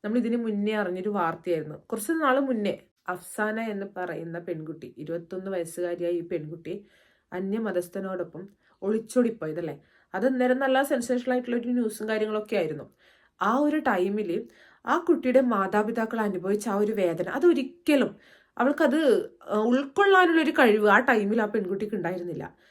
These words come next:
അവള് വിചാരിച്ചതെന്ന് വെച്ച് കഴിഞ്ഞാല് കല്യാണം കഴിഞ്ഞ് കഴിഞ്ഞാല്, ഈ കല്യാണത്തിന് മുന്നേ എന്ന് പറയുമ്പോ ഏതൊരു ആണുങ്ങളായി കഴിഞ്ഞാലും അവർക്ക് ഈ പെൺകുട്ടിയെ സന്തോഷിപ്പിക്കാൻ എന്തൊക്കെ മാർഗങ്ങളുണ്ടോ അതൊക്കെ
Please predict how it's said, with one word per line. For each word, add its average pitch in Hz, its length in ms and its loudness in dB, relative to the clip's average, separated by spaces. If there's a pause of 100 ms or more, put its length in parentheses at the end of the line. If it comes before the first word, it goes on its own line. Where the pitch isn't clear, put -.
(160)
അവള് 202 240 0
വിചാരിച്ചതെന്ന് 240 760 2
വെച്ച് 208 140 -8
കഴിഞ്ഞാല് 180 340 -2 (160)
കല്യാണം 202 360 0
കഴിഞ്ഞ് 196 360 0
കഴിഞ്ഞാല്, 175 220 -2
ഈ 220 200 -4
കല്യാണത്തിന് 262 480 0
മുന്നേ 254 340 -2
എന്ന് 262 120 4
പറയുമ്പോ 220 560 -2
ഏതൊരു 202 460 0
ആണുങ്ങളായി 208 760 -2 (100)
കഴിഞ്ഞാലും 170 380 -6 (360)
അവർക്ക് 220 480 -2 (340)
ഈ 247 80 0
പെൺകുട്ടിയെ 247 540 4
സന്തോഷിപ്പിക്കാൻ 247 840 2
എന്തൊക്കെ 226 380 -2
മാർഗങ്ങളുണ്ടോ 220 580 0
അതൊക്കെ 208 340 -4